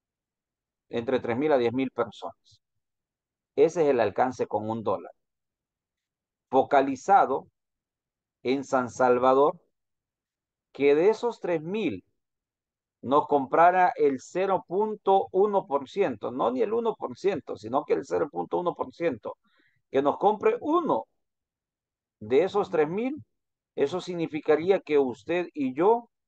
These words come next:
estaríamos obteniendo un beneficio porque un promedio, en el mejor de los casos, con el cero punto cero uno,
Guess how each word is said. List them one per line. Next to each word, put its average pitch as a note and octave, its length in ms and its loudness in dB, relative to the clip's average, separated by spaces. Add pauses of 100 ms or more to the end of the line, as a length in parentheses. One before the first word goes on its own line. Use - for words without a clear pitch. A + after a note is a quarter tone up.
(320)
estaríamos D3 880 0
obteniendo F3+ 1000 -2 (720)
un E3+ 200 0
beneficio F3 640 -2
porque C#3 320 -4
un E3 100 -2
promedio, E3 640 2 (480)
en D3 220 2
el C#3 120 0
mejor D#3+ 480 -2
de F#3 100 -4
los D3 180 0
casos, F3 420 -2
con A#2 180 -2
el A2 120 -6
cero D#3 280 -2
punto D#3 300 -4
cero D3 280 0
uno, C4+ 440 2